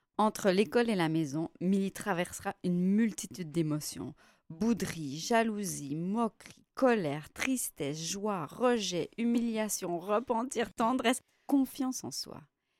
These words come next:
Et tout cela est traduit par l'esthétique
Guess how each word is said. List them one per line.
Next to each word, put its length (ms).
Et 80
tout 160
cela 460
est 160
traduit 420
par 300
l'esthétique 800